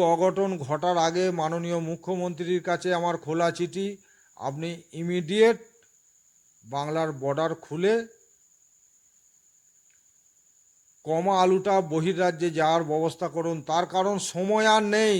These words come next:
সময় অতি সামান্য। আর এক মাস পরই পোগড়াজ আলু বসানো শুরু হয়ে যাবে।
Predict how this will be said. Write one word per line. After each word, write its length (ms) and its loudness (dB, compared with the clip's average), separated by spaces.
সময় 520 -4
অতি 280 0
সামান্য। 460 2
আর 200 4
এক 200 4
মাস 220 0
পরই 540 -2
পোগড়াজ 400 4
আলু 280 4
বসানো 420 -2
শুরু 300 -4
হয়ে 200 2
যাবে। 340 -2